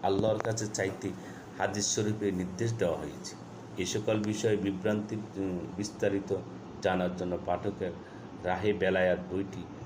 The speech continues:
পাঠ করার অনুরোধ করছি। ইসমাইল আলাইহিসসালামের গলায় ছুরি চালানো। কোরআন কারিমে সূরা সাফফাত এ মহান আল্লাহ ইব্রাহিম আলাইহিসসালাম কর্তৃক পুত্রকে কোরবানি করতে উদ্যত হওয়ার বিষয়টি উল্লেখ করেছেন।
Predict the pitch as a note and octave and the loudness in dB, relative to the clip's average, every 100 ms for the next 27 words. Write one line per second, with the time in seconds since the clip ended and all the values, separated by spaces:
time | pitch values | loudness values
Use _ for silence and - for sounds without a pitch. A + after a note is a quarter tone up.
0 | - - F2+ E2+ - - - F#2+ F2 D#2 | -10 0 0 0 -4 -10 -2 2 2 0
1 | D#2+ D#2+ - - - - - - - - | -4 -4 -6 -8 -12 -12 -10 -8 -8 -10
2 | - - - - - - - - - - | -12 -12 -12 -14 -14 -14 -14 -14 -14 -12
3 | - - - - - A2 - C3 C3 - | -12 -14 -14 -12 -4 -2 2 4 4 2
4 | A#2+ C3+ - C#3+ C#3+ C#3 C#3 A2+ G2 F#2+ | 2 2 2 4 4 6 4 4 4 6
5 | F#2 - A2 G#2+ G2 D#2+ D2 - - - | 4 0 -2 -2 -2 -2 -4 -8 -12 -14
6 | - - - G#2+ A#2 B2 A2+ A#2+ A#2+ A#2+ | -16 -10 0 2 4 2 2 2 2 2
7 | A#2+ - C3 C3 B2+ - - - - G#2 | 0 2 2 2 0 0 0 0 2 2
8 | - - - - - - - - - G#2 | 0 -10 -12 -12 -12 -14 -14 -14 -2 2
9 | G#2 F#2+ F#2 A2 B2+ - G#2 A2+ B2 A#2+ | 4 4 0 0 0 0 0 2 2 0
10 | G2+ G#2 B2 C3+ B2 A#2 A#2 - B2+ B2 | 0 0 4 4 4 4 4 2 2 0
11 | A2+ A2 - - - A2 A2 C3+ A#2+ F2+ | -2 -4 -4 -10 -6 -6 -4 -4 -2 -4
12 | - A2+ A2 A2 G#2 G#2 A#2 A2+ G2+ F2 | -2 0 2 2 2 0 -4 -2 -4 -4
13 | F#2+ G2+ A2 G2+ G#2+ G#2 A2+ G2+ F#2+ - | -6 -4 -2 0 0 2 2 2 -2 0
14 | G2+ F2+ E2 E2+ E2+ D#2 D2 - | -2 -2 -4 -4 -4 -4 -6 -6